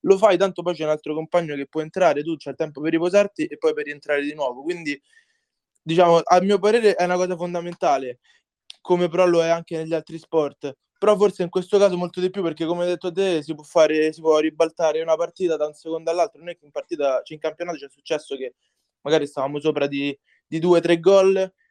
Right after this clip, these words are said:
nel giro di due minuti ci era-, ci trovavamo pari, o addirittura magari anche sotto di uno. Perché? Perché le, appunto, le energie mentali forse sono anche, devono essere, ci, ci deve essere un dispendio maggiore rispetto a quelle fisiche, perché,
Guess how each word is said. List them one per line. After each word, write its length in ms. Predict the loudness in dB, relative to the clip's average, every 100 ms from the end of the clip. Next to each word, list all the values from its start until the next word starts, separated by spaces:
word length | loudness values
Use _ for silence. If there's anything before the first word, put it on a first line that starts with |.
| _
nel 180 | -12 -6
giro 220 | -4 -4
di 80 | -2
due 100 | -4
minuti 640 | -4 -2 -4 -2 -4 -4
ci 140 | -6 -6
era-, 280 | -2 -2 -4
ci 160 | -8
trovavamo 480 | -2 2 4 4 2
pari, 360 | -2 -2 -4 -8
o 140 | -10
addirittura 420 | -8 -8 -6 -4
magari 280 | -2 -2 -2
anche 180 | -4 -8
sotto 300 | -10 -10 -8
di 100 | -4
uno. 320 | -4 -8 -18 _ _ _ _
Perché? 460 | 0 2 4 4 4
Perché 260 | 2 -2 -2
le, 220 | 0 0
appunto, 400 | 0 -4 -4 -4
le 120 | -4
energie 380 | -10 -10 -6 -4
mentali 720 | -4 4 4 6 2 2 -2
forse 440 | -2 0 0 -2 -10
sono 200 | -6 -4
anche, 640 | -4 -4 0 2 2 -2 _ _ _
devono 220 | -2 -2
essere, 400 | -2 0 2 2
ci, 140 | 0 -4
ci 140 | 2
deve 100 | 2
essere 220 | 2 -2
un 80 | -8
dispendio 420 | -8 -2 -2 -2
maggiore 400 | -4 -2 0 0
rispetto 340 | -2 -6 -6 -4
a 60 |
quelle 240 | -2 -2 -2
fisiche, 320 | -6 -6 -6
perché, 400 | -6 -4 -6